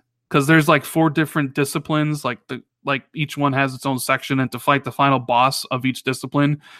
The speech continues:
you gotta complete seventy, seventy percent of the events in that discipline. And, like,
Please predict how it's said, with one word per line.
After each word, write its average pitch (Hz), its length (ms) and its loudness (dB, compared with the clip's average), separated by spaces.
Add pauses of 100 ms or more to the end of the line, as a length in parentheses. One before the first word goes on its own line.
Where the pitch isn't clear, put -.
(160)
you 131 80 -4
gotta 139 180 4
complete 139 360 -2
seventy, 143 720 0
seventy 175 340 0
percent 160 340 -2
of 147 60 0
the 139 120 2
events 135 440 -2 (100)
in 170 200 2
that 196 240 0
discipline. 240 600 -2 (960)
And, 147 160 4
like, 143 360 2